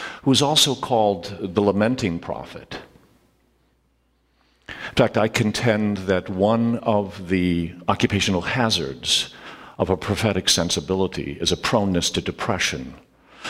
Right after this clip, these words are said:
They're so passionate and intense that they get emotionally drained. And that's a natural recipe for a cycle called depression.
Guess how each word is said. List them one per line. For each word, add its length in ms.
They're 100
so 220
passionate 760
and 140
intense 960
that 140
they 80
get 180
emotionally 580
drained. 720
And 100
that's 200
a 60
natural 680
recipe 580
for 500
a 40
cycle 460
called 600
depression. 600